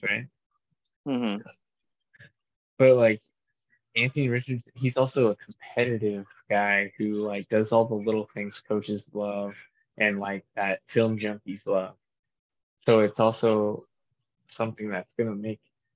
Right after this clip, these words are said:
Speaker 1: it tough for Anthony Richardson. Maybe that's a good thing, though, you know?
Speaker 2: Hey, do
Speaker 1: I,
Speaker 2: we
Speaker 1: that
Speaker 2: think that Ant-, that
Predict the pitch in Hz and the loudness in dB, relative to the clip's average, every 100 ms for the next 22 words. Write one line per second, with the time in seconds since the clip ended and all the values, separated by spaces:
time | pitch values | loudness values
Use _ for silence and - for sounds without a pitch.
0 | _ - 110 - - - 110 113 - - | _ -2 -2 -2 -14 -2 0 0 -6 -20
1 | - - 98 101 - 98 95 107 - - | -14 -2 -2 -2 -6 -8 -6 -6 -8 -14
2 | - - - 123 160 185 175 160 170 123 | -12 -14 -2 2 4 2 0 -2 -2 -2
3 | 104 98 98 - _ - 104 110 131 _ | -4 -6 -12 -18 _ -4 -2 -2 -4 _
4 | _ _ _ _ _ - - 110 110 117 | _ _ _ _ _ -12 -2 0 2 4
5 | 127 117 123 127 - 120 95 104 110 _ | 4 4 2 2 2 4 4 2 -2 _
6 | _ _ - 123 110 110 104 | _ _ -4 0 4 2 0